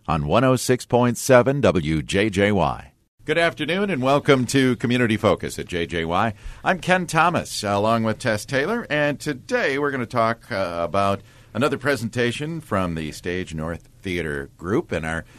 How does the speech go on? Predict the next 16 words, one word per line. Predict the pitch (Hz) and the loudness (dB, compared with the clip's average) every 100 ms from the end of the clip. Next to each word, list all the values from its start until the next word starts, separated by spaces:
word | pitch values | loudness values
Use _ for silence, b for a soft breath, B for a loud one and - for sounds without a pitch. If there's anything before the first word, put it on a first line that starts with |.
| b b | b b
uh, | 104 98 92 | 0 2 2
guests | 107 151 - - - | 0 -2 -2 -8 -6
today | 139 160 | -2 -2
include | 135 147 98 | -2 -6 -2
Gary | 135 131 | 0 0
Hirsch, | 110 165 226 - | 0 -2 -2 -4
who | 120 | -2
is | 110 101 | 0 -2
the | 104 | -4
director | 98 101 117 180 | -4 -4 -4 -4
for | 185 131 131 - | -4 -2 -2 -4
A | 143 | -12
Christmas | - 226 - 147 - | -8 -8 -6 -10 -10
Carol. | - 80 80 170 202 b b - | -6 -4 0 0 -2 b b -4
Wendy | 127 131 | -2 -2
De, | 120 - 123 | -4 -4 -6